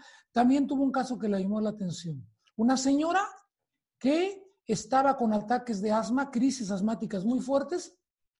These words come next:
que, eh, él la observa y ve que no sabe nada de su hijo que está en la guerra. Su hijo estaba en la guerra y la señora con crisis asmáticas. Le llega una carta de su hijo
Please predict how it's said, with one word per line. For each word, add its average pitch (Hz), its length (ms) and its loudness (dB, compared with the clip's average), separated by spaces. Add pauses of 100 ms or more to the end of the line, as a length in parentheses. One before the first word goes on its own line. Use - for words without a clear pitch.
(420)
que, 294 340 2 (380)
eh, 202 680 6 (200)
él 285 380 6
la 214 120 8
observa 285 720 2 (240)
y 226 180 6
ve 277 380 2 (560)
que 220 160 2
no 262 180 6
sabe 269 380 2
nada 269 380 2
de 214 140 0
su 226 220 0
hijo 262 300 0
que 233 80 -4
está 226 220 -4
en 226 100 0
la 208 100 2
guerra. 180 380 -2
Su 226 120 -4
hijo 254 140 0
estaba 247 280 -2
en 214 80 -2
la 202 100 0
guerra 254 400 -2
y 214 80 -2
la 208 120 0
señora 220 400 -4
con 214 160 -4
crisis 208 280 -4
asmáticas. 175 560 -6
Le 214 180 4
llega 359 340 4
una 320 240 0
carta 262 460 2
de 170 120 -4
su 190 220 -6
hijo 220 460 -6